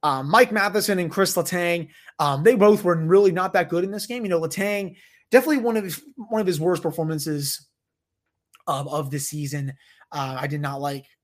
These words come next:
a-, anything that he was doing outside of a couple of passes. Um, you know, one of them, uh, when it's one nothing in the second period before Jake ties it,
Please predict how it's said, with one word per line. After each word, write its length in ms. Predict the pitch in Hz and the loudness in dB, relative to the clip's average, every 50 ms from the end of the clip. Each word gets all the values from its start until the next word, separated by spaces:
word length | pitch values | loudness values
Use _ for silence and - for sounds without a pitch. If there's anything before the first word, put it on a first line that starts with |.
| _ _ | _ _
a-, 180 | - 180 - 160 | -16 -12 -6 -4
anything 360 | 151 147 156 147 143 156 147 | -4 -4 -4 -6 -6 -6 -8
that 100 | 139 135 | -8 -8
he 140 | 135 151 147 | -8 -8 -8
was 180 | 147 143 135 - | -8 -8 -8 -6
doing 300 | 147 143 143 143 151 170 | -4 -4 -2 -2 -2 0
outside 340 | 175 196 208 202 262 262 | 2 2 2 4 2 2
of 60 | 220 175 | 2 0
a 40 | |
couple 240 | - - 170 - 143 | -2 -4 -4 -4 -4
of 60 | 113 | -10
passes. 580 | - - 135 135 139 135 - 135 110 104 101 - - _ - - - - - - | -10 -8 -8 -6 -6 -6 -8 -10 -8 -10 -10 -10 -10 _ -20 -20 -20 -20 -10 -4
Um, 300 | - 131 127 123 131 139 | -2 -2 -2 -2 -4 -6
you 80 | 156 156 | -2 -2
know, 160 | 147 139 135 - - - | -2 -2 -4 -10 -18 -18
one 220 | _ 156 160 175 185 | _ 0 2 2 4
of 80 | 185 | 2
them, 180 | 175 180 175 175 | 2 0 0 0
uh, 220 | 165 143 147 143 | -4 -6 -6 -6
when 160 | 160 165 165 160 | -4 -4 -4 -4
it's 180 | 151 147 - | -6 -8 -10
one 360 | 190 160 143 135 143 156 175 | -12 -12 -4 0 0 2 2
nothing 260 | 175 175 - - 185 175 | 2 0 0 -2 -4 -2
in 80 | 170 | -2
the 60 | 170 | -2
second 280 | 160 185 175 160 175 160 | -2 -2 -4 -4 -4 -4
period 180 | - 180 170 156 | -2 -2 -2 -2
before 260 | 156 139 165 170 156 | -2 0 0 0 2
Jake 240 | 139 165 165 165 - | 2 0 0 0 2
ties 280 | 185 185 190 180 160 | 4 4 4 4 4
it, 160 | 165 165 156 | 2 0 0